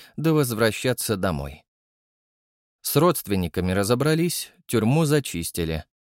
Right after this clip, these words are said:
А ещё узнали, что где-то в человеческом мире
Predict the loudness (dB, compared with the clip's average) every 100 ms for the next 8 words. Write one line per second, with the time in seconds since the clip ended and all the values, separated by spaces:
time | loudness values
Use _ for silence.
0 | _ 0 2 2 0 0 0 0 2 2
1 | 0 -4 -8 -2 -2 0 -2 0 -2 0
2 | -2 0 0 -4 -4 0 0 2 0